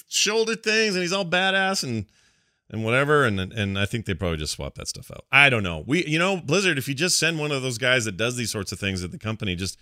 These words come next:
come on over for an interview. I love those kind of things in the, in the game. People always want to talk to Ian, and Ian's great. Don't get me wrong.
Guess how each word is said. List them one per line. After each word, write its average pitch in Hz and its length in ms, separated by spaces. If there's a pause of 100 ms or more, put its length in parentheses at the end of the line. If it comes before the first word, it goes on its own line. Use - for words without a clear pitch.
(400)
come 123 220
on 131 240
over 127 220
for 117 180
an 101 80
interview. 90 360
I 117 120
love 95 280
those 69 180
kind 71 200
of 67 60
things 71 240
in 67 80
the, 69 200 (500)
in 80 80
the 78 80
game. 69 280
People 117 240
always 120 200
want 110 160
to 92 40
talk 101 260
to 98 200
Ian, 101 240
and 107 100
Ian's 139 260
great. 143 280
Don't 113 140
get 123 100
me 101 100
wrong. 104 280